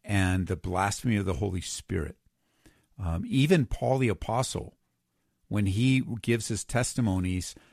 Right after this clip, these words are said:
talks about how he blasphemed God, that his life, as an, even as an unbeliever, was filled with blasphemy, uh, and yet he received forgiveness. So the fear or the concern that you have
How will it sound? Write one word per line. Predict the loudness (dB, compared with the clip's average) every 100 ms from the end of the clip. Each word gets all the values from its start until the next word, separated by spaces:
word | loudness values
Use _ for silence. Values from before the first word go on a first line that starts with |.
| _
talks | -2 0 0 -2
about | -2 0 -2 -4
how | -2 -2
he | 0 -2
blasphemed | 0 0 0 -2 -2 -2 0 0
God, | 0 0 -4 _ _ _ _ _ _ _ _
that | -2 0
his | 0 0
life, | 0 2 2 2
as | 2
an, | 2 2
even | 2 4 4
as | 2
an | 2
unbeliever, | 4 4 4 4 6 4 2 -4 -16 _ _ 0
was | 0
filled | 0 4 6 8
with | 6 4
blasphemy, | 2 2 0 0 0 -2 -10 _ _ _ _ -6
uh, | -2 -4 0
and | 2 4
yet | 4 2
he | -6 0 2 4 4 2
received | 0 -2 0 -2 -2
forgiveness. | -4 -4 -4 -4 -6 -8 -14 _ _ _ -12
So | 0 4 6 4
the | 2 0 -2
fear | -14 -2 6 8 8
or | 4
the | 2
concern | 0 0 2 2 2
that | 2
you | 2
have | 2 2 0 -2